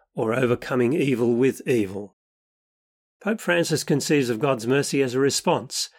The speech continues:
a response that is only possible when the person first moves toward God with an acknowledgement of their sin. Such an attitude is well attested in the Bible, with verses like Isaiah fifty-five seven declaring,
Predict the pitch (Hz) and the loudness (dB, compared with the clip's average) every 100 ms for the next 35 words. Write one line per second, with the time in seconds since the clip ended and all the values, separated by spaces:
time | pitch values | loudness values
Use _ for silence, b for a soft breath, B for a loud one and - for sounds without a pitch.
0 | B B B 156 160 - 190 190 - 170 | B B B 2 2 2 0 0 0 0
1 | 160 196 220 185 180 180 151 147 139 135 | 2 2 0 0 0 2 2 4 4 2
2 | 135 - 156 143 143 135 170 156 147 - | 0 0 0 0 -2 -2 2 0 0 -4
3 | 139 151 147 120 - - 135 156 160 117 | 0 2 2 0 -6 0 2 4 4 0
4 | 147 107 110 123 b b b 143 139 139 | -2 -2 -4 -8 b b b 2 4 2
5 | 127 143 147 135 139 139 123 135 123 - | 2 2 2 2 0 0 2 0 -2 -2
6 | 160 117 90 _ _ _ _ _ _ _ | 0 -2 -4 _ _ _ _ _ _ _
7 | _ _ - 170 - 139 127 107 151 139 | _ _ -8 -6 -2 0 0 0 0 0
8 | 131 185 151 151 151 - 110 101 98 101 | 2 2 0 0 -4 -2 -4 -4 -4 -2
9 | 98 104 160 B B B 156 127 139 139 | -2 -4 -6 B B B -2 0 0 0
10 | - 113 131 120 - - 170 123 139 120 | -2 -4 0 0 0 -8 -6 -4 0 0
11 | 120 110 139 - 131 139 117 - 165 131 | 0 -2 -6 -6 -6 -2 -2 0 0 0
12 | 110 123 120 147 139 135 131 | -2 -2 -2 -2 -2 2 2